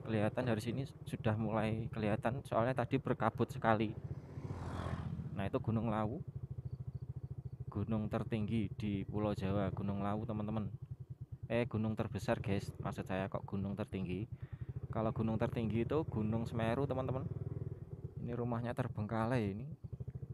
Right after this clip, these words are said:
Tidak dipakai lagi. Suweng,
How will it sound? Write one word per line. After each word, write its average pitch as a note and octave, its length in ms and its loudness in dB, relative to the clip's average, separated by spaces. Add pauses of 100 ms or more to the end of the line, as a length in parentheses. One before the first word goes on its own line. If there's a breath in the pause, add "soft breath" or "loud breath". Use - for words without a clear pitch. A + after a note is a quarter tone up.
(1080)
Tidak - 220 -4
dipakai G#2 400 0
lagi. G#2 400 0 (1040)
Suweng, C3 400 0